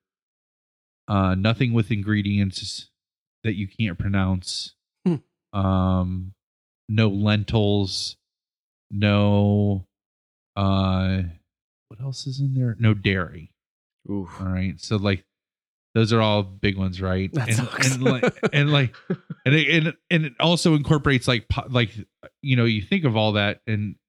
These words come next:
Speaker 1: uh, I mean, 'cause pasta's not on there. You can't have pasta. You can't have bread. You can't have, so no gluten either. So nothing
Speaker 2: Mm.
Speaker 1: with gluten.
Speaker 2: Okay.
Speaker 1: Uh, so no pasta, bread, no beer, no
Speaker 2: Oh.
Speaker 1: alcohol of any kind.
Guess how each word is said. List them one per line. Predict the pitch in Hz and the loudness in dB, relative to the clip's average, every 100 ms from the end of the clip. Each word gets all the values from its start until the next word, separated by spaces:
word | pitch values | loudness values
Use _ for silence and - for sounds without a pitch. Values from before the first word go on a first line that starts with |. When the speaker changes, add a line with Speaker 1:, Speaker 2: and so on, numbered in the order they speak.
| - | -6
Speaker 1:
uh, | 123 _ 120 98 _ - | -6 _ -16 -16 _ -4
I | |
mean, | 127 117 | 0 0
'cause | - 107 | 0 -2
pasta's | - 127 123 - 131 113 | -2 -2 -2 -2 -2 0
not | 120 | 0
on | 113 113 | 0 0
there. | 107 | 0
You | 107 101 | 0 -2
can't | 104 | -2
have | 107 104 | -4 -4
pasta. | 117 110 - 107 | -4 -4 -4 -6
You | 95 | -6
can't | 113 110 | -4 0
have | 104 98 | 0 -2
bread. | 104 104 | -2 -2
You | 101 | -6
can't | - 104 101 | -6 -6 -2
have, | 107 95 _ _ | -2 -4 _ _
so | - 127 | 0 2
no | 123 | 2
gluten | 110 117 120 98 104 | 4 2 2 0 0
either. | 110 98 85 | 0 0 -4
So | - 107 | -2 0
nothing | 107 98 | 0 0
Speaker 2:
Mm. | 101 | -2
Speaker 1:
with | 95 | -2
gluten. | 104 101 92 92 | -2 -2 -2 -6
Speaker 2:
Okay. | 110 104 98 87 _ _ _ _ _ | -6 -6 -6 -6 _ _ _ _ _
Speaker 1:
Uh, | 127 117 113 107 | 0 2 2 2
so | - | 2
no | 120 156 | 2 2
pasta, | - 160 151 - 139 | 2 2 0 0 0
bread, | 117 123 120 120 107 _ _ _ | 2 2 2 0 -4 _ _ _
no | 110 104 | 0 2
beer, | 107 120 127 127 127 127 _ _ _ _ | 4 4 4 4 2 -2 _ _ _ _
no | 110 117 127 | -2 2 4
Speaker 2:
Oh. | |
Speaker 1:
alcohol | 127 131 87 120 120 117 113 | 2 0 0 2 4 4 4
of | |
any | 113 113 113 | 4 2 0
kind. | 104 113 113 113 107 | -2 -2 0 -2 -4